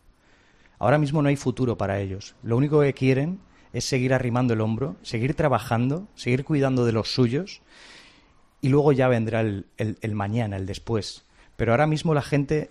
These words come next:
no, no ha recibido la ayuda del consorcio. Hay gente, hay ciento veinte mil vehículos destrozados. La gente no tiene cómo moverse.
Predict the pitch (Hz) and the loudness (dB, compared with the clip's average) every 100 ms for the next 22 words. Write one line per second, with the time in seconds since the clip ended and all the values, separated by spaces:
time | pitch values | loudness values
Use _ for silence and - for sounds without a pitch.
0 | - 131 - 135 156 170 139 143 185 113 | -4 -2 0 0 0 -2 -2 0 0 -2
1 | 107 107 104 98 101 110 101 101 101 - | -2 -2 -2 -4 -6 -6 -8 -8 -14 -16
2 | _ _ _ _ - 110 - 151 143 180 | _ _ _ _ -8 -6 0 0 0 -2
3 | - 135 - 180 180 175 147 127 120 110 | 0 -2 0 -2 0 0 2 0 0 0
4 | 151 143 120 - 143 185 - - _ _ | 0 0 0 -2 -6 -6 -12 -20 _ _
5 | _ _ _ _ - - _ - 127 - | _ _ _ _ -20 -20 _ -4 -4 0
6 | 131 - 131 190 175 - - _ _ - | -2 0 0 0 -6 -10 -20 _ _ -10
7 | 113 101 92 196 175 175 - - 151 - | -8 -4 0 0 0 -4 -4 -2 -2 0
8 | 151 175 - 151 175 170 110 147 - - | -4 -4 -2 0 2 2 2 0 -4 -12
9 | 95 | -14